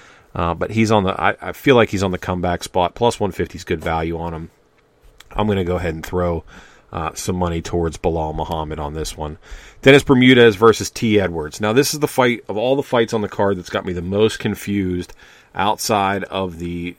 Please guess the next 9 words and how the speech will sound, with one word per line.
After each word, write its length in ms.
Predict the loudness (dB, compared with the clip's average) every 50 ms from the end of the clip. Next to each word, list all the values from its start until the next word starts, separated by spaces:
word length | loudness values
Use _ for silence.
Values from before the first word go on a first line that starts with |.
| _ -10
uh, 380 | -8 -8 -6 -6 -6 -8 -10 -12 -16 _ _ _ _ _ _
Cowboy 360 | -2 0 0 2 2 2 2 0
Cerrone, 480 | 0 -4 -4 -2 -2 -2 -2 -4 -4 -4
Alex, 440 | -4 -4 -4 -4 -6 -8 -12 -12 -16 _ _ _
Alex 300 | -2 0 0 -2 -2 -6
Hernandez 540 | -6 -6 -4 -4 -4 -4 -4 -4 -6 -6 -6
fight. 320 | -6 -4 -4 -4 -6 -8 -12 -20 -20 -20 -20 -20 -20 -20 _ _ _ _ _ _ _ _ _ _ _ -2 2
Dennis 260 | 4 4 4 4 4
Bermudez, 800 | 2 2 4 6 6 6 6 6 6 4 4 2 0 -4 -6